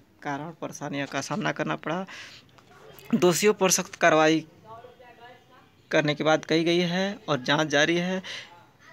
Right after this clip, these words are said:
आर्थिक अपराध इकाई जो है, ये एक टीम एसआईटी गठन करके पकड़ रही है उन लोगों को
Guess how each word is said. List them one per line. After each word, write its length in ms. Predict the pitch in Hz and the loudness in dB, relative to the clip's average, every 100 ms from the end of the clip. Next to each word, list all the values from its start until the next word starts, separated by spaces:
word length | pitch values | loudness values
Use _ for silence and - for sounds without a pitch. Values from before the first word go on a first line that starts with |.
| - | 4
आर्थिक 460 | 160 160 - 202 - | 4 4 -2 -8 -4
अपराध 720 | - 147 - - 156 160 165 - _ _ _ - _ _ - | -2 -2 -4 -8 -2 -2 -2 -12 _ _ _ -20 _ _ -16
इकाई 320 | 147 147 156 | -8 -4 -4
जो 140 | 151 160 | -4 -4
है, 120 | 175 | -4
ये 260 | 151 147 | -4 -4
एक 120 | 147 - - | -6 -10 -10
टीम 280 | 156 175 185 - _ | -8 -8 -12 -18 _
एसआईटी 480 | 160 151 147 151 156 | -14 -10 -8 -8 -8
गठन 320 | 147 135 165 160 | -12 -12 -14 -12
करके 340 | 160 185 196 202 427 - _ _ - - - - - | -12 -12 -14 -14 -20 -20 _ _ -20 -20 -20 -20 -10
पकड़ 200 | - 214 | -2 2
रही 180 | 214 208 | 2 4
है 100 | 208 | 2
उन 160 | 202 196 | 2 2
लोगों 200 | 202 208 | 2 0
को 260 | 208 208 | -4 -6